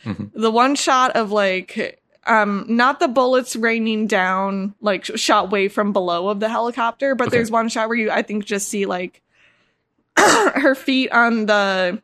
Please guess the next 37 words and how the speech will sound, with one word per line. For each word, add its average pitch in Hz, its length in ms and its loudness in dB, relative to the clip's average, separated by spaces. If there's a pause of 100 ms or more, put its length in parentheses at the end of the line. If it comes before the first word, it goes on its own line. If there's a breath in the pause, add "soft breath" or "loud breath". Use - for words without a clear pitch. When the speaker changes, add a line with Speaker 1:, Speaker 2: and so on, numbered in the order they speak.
(100)
Speaker 2:
like, 226 200 0
rungs 208 480 -2
of 220 100 0
the 220 100 0
helicopter, 240 800 0
and 220 180 -2
it's, 233 100 0
Speaker 1:
Okay. - 60 0
Speaker 2:
like, 208 120 -2
sort 214 180 0
of 214 100 -2
slow-mo, 202 480 0
and 196 100 -4
you 196 80 -4
see 220 140 -4
the 202 120 0
bullet 185 280 -4
casings, 196 560 -4
like, 175 260 -4 (400 soft breath)
falling 190 380 2
away. 185 320 0
It 294 80 0
was 320 100 0
like, 349 140 0
"That's 381 200 0
the 403 100 4
coolest 359 460 2
thing 320 160 0
Speaker 1:
<laughs> 277 40 -2
Speaker 2:
ever." 240 540 -2 (140)
It's 240 200 -2
so 294 260 2
cool. 233 280 -2 (680 loud breath)
Um, 269 560 6
Speaker 1:
I'm 247 100 2
with 254 180 0
you. 123 80 -4